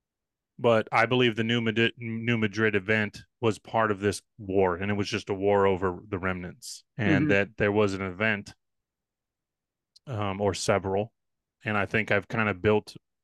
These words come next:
Speaker 1: a pretty good image of what my opinion is over these twelve episodes of Anomalous America
Speaker 2: Mm-hmm.
Speaker 1: that you had. And, and coming from a man who, hopefully we'll get into this, um, you know, talking about cement and different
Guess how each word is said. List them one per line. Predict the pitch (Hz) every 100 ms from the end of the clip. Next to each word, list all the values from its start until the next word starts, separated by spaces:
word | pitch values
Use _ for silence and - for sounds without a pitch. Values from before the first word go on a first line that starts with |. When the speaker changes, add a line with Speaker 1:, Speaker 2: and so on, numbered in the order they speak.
| _ 113
Speaker 1:
a | 98
pretty | - 127 113 98
good | 107 98
image | 110 110 110 110
of | 104 90
what | 98 90 104 107 101
my | 101 98
opinion | - 113 110 107
is | 104
over | 107 98 104 101 98
these | 101 98 -
twelve | 110 101
episodes | 101 95 - 107 101
of | 104
Anomalous | 101 101 101 -
America | 101 101 98 104 98 _ _ -
Speaker 2:
Mm-hmm. | 151 131 127 - -
Speaker 1:
that | 110
you | 107 110
had. | 107 107 101 - _ _ _
And, | 131 110
and | 117 101
coming | - 120 113
from | 120 107
a |
man | 104 107 110 101
who, | 110 101 - _
hopefully | 127 107 110
we'll | 101
get | 95 110
into | 107
this, | 104 107 - - _ _ _ _ _ 135
um, | 107 101 98 -
you | 131
know, | 104
talking | - 110 104 101
about | 101 -
cement | - 104 101 101 - - _ _ _ _
and | 120 98 98 98 95 - _
different | 120 110 110 101